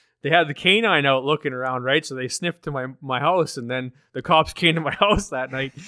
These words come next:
And, uh, so I go to, oh, knock on the door of my house, and my dad answers, and he's like, I was like, "Hey," I was, I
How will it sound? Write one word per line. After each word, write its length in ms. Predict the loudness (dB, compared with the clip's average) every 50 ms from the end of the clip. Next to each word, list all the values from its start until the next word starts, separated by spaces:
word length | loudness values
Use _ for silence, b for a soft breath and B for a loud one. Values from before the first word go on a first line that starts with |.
| B B -20 -20 -18 B
And, 360 | -4 -4 -2 -2 -2 -4 -4
uh, 240 | -6 -4 -4 -6 -8 -10 B B B B B B B _ -16
so 180 | -8 -4 0
I 80 | 0 0
go 260 | 2 2 2 2 2
to, 80 | 0 -2
oh, 200 | -2 -2 -4 -4
knock 300 | -4 -2 -2 -2 -2 -2
on 80 | -4 -6
the 80 | -6
door 240 | -6 -6 -6 -4 -4
of 60 | -4 -6
my 120 | -6 -4
house, 320 | -4 -2 -2 -2 -4 -6 -8
and 100 | -12 -12
my 100 | -10 -10
dad 320 | -6 -2 0 2 2 2
answers, 520 | 0 -2 -6 -8 -10 -10 -8 -8 -8 -8 -8
and 100 | -10 -8
he's 180 | -6 -4 -4
like, 220 | -4 -4 -6 -10 b b b b b b b _
I 60 | -16
was 200 | -16 -16 -14 -12
like, 180 | -12 -12 -10 -8
"Hey," 200 | -6 -4 -2 -2
I 80 | -2 -2
was, 120 | -4 -6
I 40 | -12